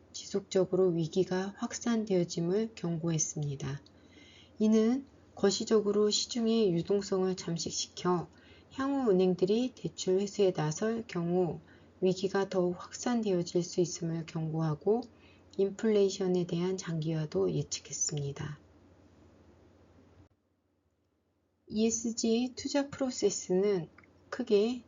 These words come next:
재무적 요인과 비재무적 요인을 통해 책임 투자와 장기 지속 가능 수익 추구로 구성이 되어집니다. 이에스지 투자는 책임 투자라고도 불릴 수 있는데요. 재무적인 요소에는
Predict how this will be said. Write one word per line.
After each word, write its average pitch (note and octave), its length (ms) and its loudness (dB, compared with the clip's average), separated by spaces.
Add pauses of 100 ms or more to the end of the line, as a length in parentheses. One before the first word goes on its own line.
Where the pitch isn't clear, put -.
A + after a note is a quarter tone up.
재무적 F#3+ 600 0
요인과 E3+ 680 -2
비재무적 F3 800 -2 (140)
요인을 E3+ 420 0
통해 E3+ 540 -4 (400)
책임 C#4 420 -4
투자와 G#3 640 -2 (380)
장기 F#3+ 420 -2
지속 G3+ 460 -2
가능 F#3 400 -2
수익 C4 400 -4
추구로 G3+ 640 0 (200)
구성이 F3 580 -2
되어집니다. D3+ 840 -4 (880)
이에스지 A3 800 0
투자는 G3+ 500 -2
책임 C#4 340 -2
투자라고도 F3+ 760 -6
불릴 E3 260 -4
수 - 180 -10
있는데요. D#3 640 -2 (380)
재무적인 G3 760 2
요소에는 F3 640 -2